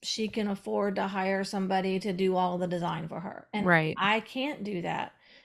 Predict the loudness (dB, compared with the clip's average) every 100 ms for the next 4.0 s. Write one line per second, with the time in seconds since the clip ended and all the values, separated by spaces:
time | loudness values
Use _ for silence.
0 | -4 -4 0 0 0 0 0 0 0 -4
1 | -4 -2 0 0 0 0 2 2 0 -4
2 | -6 -4 -2 0 0 0 0 0 -4 -4
3 | -2 0 -2 -2 -4 -4 -4 -2 0 -2